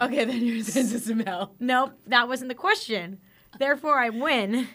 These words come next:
Speaker 1: No, meaning, like, you could ta-, you would not be able to taste this wine you're drinking right now.
Speaker 2: I might have to go with music then.
Speaker 1: That's gonna be mine too.
Speaker 2: Yeah. I'm gonna go with music.
Speaker 1: Yeah.
Speaker 2: For
Speaker 1: Same.
Speaker 2: sure.
Speaker 1: I just feel like it's the safest
Speaker 2: Yep.
Speaker 1: bet.
Speaker 2: Yep.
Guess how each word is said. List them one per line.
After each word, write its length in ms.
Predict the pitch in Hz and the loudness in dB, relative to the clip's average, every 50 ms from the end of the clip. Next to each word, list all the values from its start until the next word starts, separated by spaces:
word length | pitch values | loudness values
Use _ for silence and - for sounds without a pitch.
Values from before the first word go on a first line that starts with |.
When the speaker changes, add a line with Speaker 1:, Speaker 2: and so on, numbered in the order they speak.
| - _ _ | -16 _ _
Speaker 1:
No, 120 | 247 247 254 | -4 -4 -2
meaning, 260 | 262 262 254 254 247 | -2 -2 -2 -2 -2
like, 180 | 233 233 214 202 | -2 -4 -4 -4
you 200 | 226 247 254 240 | -6 -6 -4 -4
could 280 | 285 269 220 202 - | -6 -8 -8 -10 -14
ta-, 300 | - - 233 214 220 233 226 | -8 -6 -4 -2 -2 -4 -6
you 180 | 220 214 226 226 | -6 -8 -6 -4
would 100 | 226 214 | -4 -2
not 180 | 202 185 190 196 | -2 -2 -2 -2
be 40 | 208 | -4
able 100 | 196 185 | -8 -10
to 60 | - | -10
taste 180 | - 185 180 - | -10 -12 -12 -12
this 120 | 175 151 | -14 -12
wine 200 | 165 165 156 147 | -10 -10 -10 -8
you're 100 | 143 160 | -10 -12
drinking 380 | 160 - 127 147 156 180 175 - - - | -12 -12 -14 -14 -14 -16 -18 -18 -20 -16
right 220 | - - 139 85 | -14 -14 -14 -12
now. 260 | - - 104 - 190 - _ _ _ _ _ _ _ - - - - - - - - - _ _ _ _ _ _ _ _ _ _ _ _ _ _ _ _ _ _ _ _ _ _ _ _ _ _ _ _ _ - | -14 -14 -14 -16 -18 -20 _ _ _ _ _ _ _ -20 -20 -20 -20 -20 -20 -20 -20 -20 _ _ _ _ _ _ _ _ _ _ _ _ _ _ _ _ _ _ _ _ _ _ _ _ _ _ _ _ _ -10
Speaker 2:
I 60 | 226 | -6
might 120 | 233 233 | -4 -4
have 80 | 240 226 | -6 -6
to 60 | 208 | -8
go 80 | 214 202 | -10 -10
with 80 | 180 | -10
music 340 | 185 180 180 175 - 175 - | -10 -10 -12 -12 -12 -16 -16
then. 180 | - 147 156 170 | -18 -18 -12 -8
Speaker 1:
That's 220 | 175 165 160 - | -8 -8 -8 -8
gonna 100 | 175 160 | -12 -14
be 100 | 160 165 | -14 -14
mine 180 | 160 - 92 - | -14 -14 -16 -16
too. 120 | - - | -14 -14
Speaker 2:
Yeah. 220 | - - 185 185 175 - _ _ _ _ _ _ _ _ | -10 -10 -10 -10 -12 -16 _ _ _ _ _ _ _ _
I'm 100 | - 247 | -10 -8
gonna 100 | 254 247 | -6 -6
go 40 | 240 | -6
with 120 | 226 202 208 | -8 -8 -10
music. 380 | 190 185 175 175 180 175 - _ _ _ _ _ _ | -12 -12 -10 -10 -12 -14 -14 _ _ _ _ _ _
Speaker 1:
Yeah. 220 | - 185 156 107 - - _ _ _ _ _ _ _ _ | -8 -8 -8 -8 -12 -16 _ _ _ _ _ _ _ _
Speaker 2:
For 260 | - - 196 233 226 | -14 -8 -6 -4 -4
Speaker 1:
Same. 20 | |
Speaker 2:
sure. 280 | - 170 202 196 190 175 170 240 | -4 -6 -8 -8 -10 -8 -4 -2
Speaker 1:
I 80 | 247 | -2
just 160 | 233 269 247 | -2 -2 -2
feel 100 | 269 254 | -2 -2
like 120 | 254 262 247 | -2 0 -2
it's 140 | 247 247 - | -4 -4 -6
the 80 | 220 | -10
safest 760 | 208 - 220 190 202 202 233 226 240 262 - - - - - | -10 -6 -6 -6 -6 -6 -6 -8 -8 -8 -10 -12 -12 -14 -18
Speaker 2:
Yep. 100 | - - | -16 -10
Speaker 1:
bet. 420 | - 185 170 170 180 220 254 254 - _ _ | -6 -4 -2 -2 -2 -4 -4 -6 -10 _ _
Speaker 2:
Yep. 200 | - 202 196 - | -12 -12 -12 -12